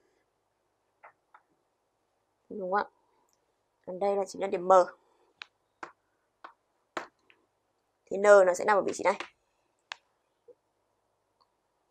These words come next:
Thì đây chính là cái vị trí mà chúng ta sau khi, à, xác định. Người ta yêu cầu mình đấy là, à, tính các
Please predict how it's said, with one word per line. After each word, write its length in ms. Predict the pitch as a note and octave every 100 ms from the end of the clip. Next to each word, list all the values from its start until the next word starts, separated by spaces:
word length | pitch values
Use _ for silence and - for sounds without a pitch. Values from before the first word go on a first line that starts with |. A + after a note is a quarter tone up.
| _ _ _ _ _ _ _ _ _ - - - _ _ _ _
Thì 80 | -
đây 200 | F#3 G#3+ G#3
chính 220 | F3 E3+
là 300 | F#3+ G3 - - _
cái 120 | -
vị 180 | F3 A3
trí 260 | - F#3+ F3
mà 140 | A3 G#3
chúng 200 | D#3 D#3+
ta 140 | G3
sau 260 | F#3+ G3 F#3+
khi, 160 | F3 F3+
à, 160 | F3+ F3+ -
xác 180 | - C#4
định. 220 | C4+ - - _ _ _ _ _ _
Người 140 | A#3
ta 80 | C#4+
yêu 120 | D4
cầu 160 | C#4+ A#3+
mình 220 | A3 G#3+
đấy 100 | G3+
là, 320 | A#3 A3+ - -
à, 160 | - F#3+
tính 480 | - G#3 G3+ B3 D4
các 160 | E4